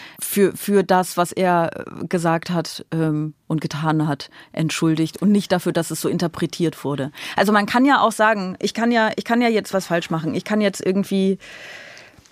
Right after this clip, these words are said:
weiß ich nicht, irgendwas Böses zu dir sagen und, ähm,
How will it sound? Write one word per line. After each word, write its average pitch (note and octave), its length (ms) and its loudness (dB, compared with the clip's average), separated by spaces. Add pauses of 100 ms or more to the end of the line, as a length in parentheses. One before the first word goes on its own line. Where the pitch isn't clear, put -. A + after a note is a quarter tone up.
(100)
weiß G3 220 2
ich G3 60 4
nicht, F3 200 0
irgendwas A3 280 4
Böses A#3 400 2
zu A3+ 120 -2
dir G3 160 2
sagen F#3+ 580 2
und, F3+ 400 -4
ähm, F3+ 420 0